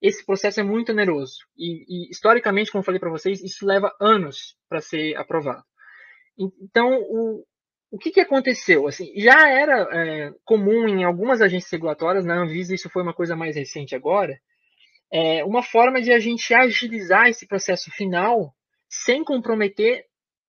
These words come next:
absolutamente nenhum aspecto da segurança ou da eficácia da, da, das vacinas.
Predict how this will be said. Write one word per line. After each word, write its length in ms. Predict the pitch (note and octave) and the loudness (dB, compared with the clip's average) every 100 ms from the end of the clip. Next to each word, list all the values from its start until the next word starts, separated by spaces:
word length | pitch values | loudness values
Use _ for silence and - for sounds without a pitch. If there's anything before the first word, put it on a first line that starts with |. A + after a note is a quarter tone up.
| _ | _
absolutamente 800 | G#3 G#3 A3+ G#3 G3 A3 - G#3 G3 | -2 0 -2 -2 -2 -4 -8 -12 -4
nenhum 500 | G3 G3+ G3 B3+ E4 | -2 0 0 -2 -4
aspecto 500 | - - G3 G#3+ A3+ | -4 0 2 2 0
da 120 | G#3 | -2
segurança 560 | G#3+ F#3 E3+ F#3 G3+ | -2 -2 -2 -2 -2
ou 60 | G3+ | -2
da 80 | G3 | -2
eficácia 400 | G3 - F#3 F#3 | -4 0 -2 0
da, 340 | F#3 F#3 F3+ | -2 0 -2
da, 300 | F3 E3+ E3+ | -4 -4 -4
das 160 | E3+ F3 | -2 -4
vacinas. 480 | G3 G3 D3 C3+ | -4 -6 -14 -16